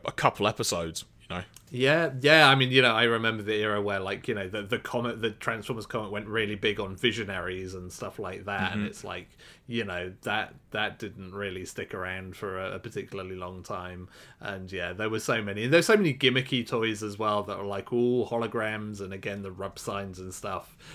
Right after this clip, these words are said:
Speaker 2: Everything had to have a gimmick, um, and sometimes that meant that they weren't very good toys. I mean, we,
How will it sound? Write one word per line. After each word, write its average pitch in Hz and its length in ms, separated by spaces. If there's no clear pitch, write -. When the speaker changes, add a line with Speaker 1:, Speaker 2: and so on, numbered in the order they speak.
Speaker 2:
Everything 123 360
had 110 200
to 117 80
have 104 240
a - 20
gimmick, 101 760
um, 92 420
and 95 240
sometimes 95 460
that 90 160
meant 92 220
that 95 100
they 92 100
weren't 90 380
very 90 220
good 87 200
toys. 90 320
I 90 60
mean, 104 140
we, 101 100